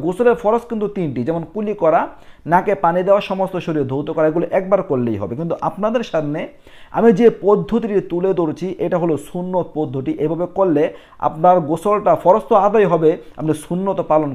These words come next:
করতে পারবেন। কারণ আল্লাহ নবী সাল্লাল্লাহু আলাইহি ওয়াসাল্লাম, তার সাহাবীরা এইভাবে সুন্দরভাবে সুন্নতগুলো মেনে গোসল করতেন, ফরজ গোসলটা আদায় করতেন। তো আ-, এরপরে আপনি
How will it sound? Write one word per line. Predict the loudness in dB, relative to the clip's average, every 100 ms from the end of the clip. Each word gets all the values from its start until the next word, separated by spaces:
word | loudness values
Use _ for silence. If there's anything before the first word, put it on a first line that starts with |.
| -6
করতে | -6 -4 -2
পারবেন। | -2 -4
কারণ | -4 -2 -2
আল্লাহ | 2 2 2
নবী | -2 -4 -6 -14 2
সাল্লাল্লাহু | 4 6 6 6 6 4
আলাইহি | 4 2 0 0
ওয়াসাল্লাম, | 0 0 -2 -2 -2
তার | -4 -4
সাহাবীরা | -8 -4 0 0 0
এইভাবে | 0 0 -4 -6
সুন্দরভাবে | -8 -6 -2 0 0 -2 -6 -12 -14 -4
সুন্নতগুলো | -2 0 -2 0 0 0 -2
মেনে | -2 -6 -10 _ -12 -8
গোসল | -2 -2 -2 -2
করতেন, | -4 -4 -6
ফরজ | -4 -4 -4
গোসলটা | -10 -6 -6 -4 -2
আদায় | -2 -2 -6
করতেন। | -12 -14 -16 -20 -20 -20 -20 0
তো | 6 8
আ-, | 8
এরপরে | 4 4 4 4
আপনি | 4